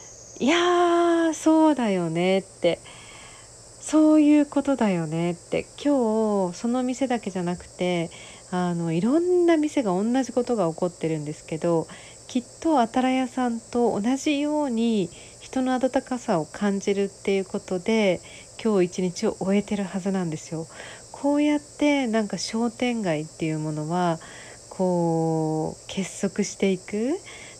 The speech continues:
で、その商店街がうん、何百年も続いてるっ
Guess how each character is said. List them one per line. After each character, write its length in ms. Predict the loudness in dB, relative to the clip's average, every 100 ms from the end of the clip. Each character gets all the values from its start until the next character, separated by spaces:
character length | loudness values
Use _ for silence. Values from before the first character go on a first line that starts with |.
| -4
で、 420 | 0 2 2 -2 -6 -20 -18
そ 160 | -4 -4
の 100 | -2
商 240 | -2 -2
店 340 | 0 0 2
街 280 | 0 0 0
が 400 | -2 -2 0 -2 -6 -20 -20 -20 -20 -8
う 40 | -2
ん、 280 | 0 2 4
何 280 | 4 4
百 260 | 4 4 4
年 240 | 2 2
も 100 | 0
続 300 | -2 -4 -2
い 80 | -4
て 180 | -2 0
る 100 |
っ 60 | 0